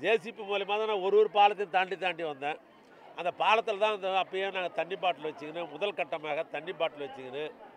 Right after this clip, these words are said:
பால் பாக்கெட் வச்சுக்கின்னு அங்கிருந்து தான் விநியோகம் பண்ண ஆரம்பிச்சோம். அப்படியே தண்ணி இறங்க, தண்ணி இறங்க, இப்ப வீடு வீடா, வீடு வீடா வந்து எல்லாத்தையும் பொருள்லாம் கொடுத்துட்டு இருக்கிறோம். தினமும் இருபது லாரி பொருள் வந்து முதலமைச்சருடைய ஆணையற்று கொ-, மக்களுக்கு கொடுத்துட்டு இருக்கிறோம். இப்போ ஓரளவுக்கு என்னை பொறுத்தளவுக்கு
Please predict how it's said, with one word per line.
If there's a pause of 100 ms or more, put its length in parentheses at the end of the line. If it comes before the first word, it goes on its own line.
(180)
பால்
பாக்கெட்
வச்சுக்கின்னு
அங்கிருந்து
தான்
விநியோகம்
பண்ண
ஆரம்பிச்சோம். (380)
அப்படியே
தண்ணி
இறங்க,
தண்ணி
இறங்க,
இப்ப
வீடு
வீடா,
வீடு
வீடா
வந்து
எல்லாத்தையும்
பொருள்லாம்
கொடுத்துட்டு
இருக்கிறோம். (400)
தினமும்
இருபது
லாரி
பொருள்
வந்து (380)
முதலமைச்சருடைய
ஆணையற்று
கொ-, (240)
மக்களுக்கு
கொடுத்துட்டு
இருக்கிறோம். (580)
இப்போ
ஓரளவுக்கு
என்னை
பொறுத்தளவுக்கு